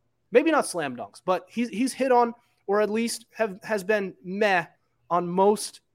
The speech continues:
of these draft picks that he's done. You know, like, the only player where w-, the, the jury is truly still out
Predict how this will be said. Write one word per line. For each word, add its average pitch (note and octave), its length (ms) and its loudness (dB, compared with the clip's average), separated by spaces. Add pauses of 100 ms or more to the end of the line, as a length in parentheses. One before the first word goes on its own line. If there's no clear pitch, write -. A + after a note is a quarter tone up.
(280)
of F3 140 -4
these F3 180 -6
draft F3 380 0
picks D3+ 220 -6
that D#3 100 -4
he's C3 140 -6
done. C#3+ 300 -4 (760)
You F3+ 120 0
know, E3+ 300 0 (540)
like, E3 320 0 (800)
the F#3 120 4
only C4+ 200 8
player G#3 540 6
where F3 140 2
w-, F#3 180 0
the, E3+ 180 0
the E3 220 -4
jury G3+ 360 2
is D3+ 140 0
truly A3 440 -4
still G#3 340 -2
out F#3+ 280 2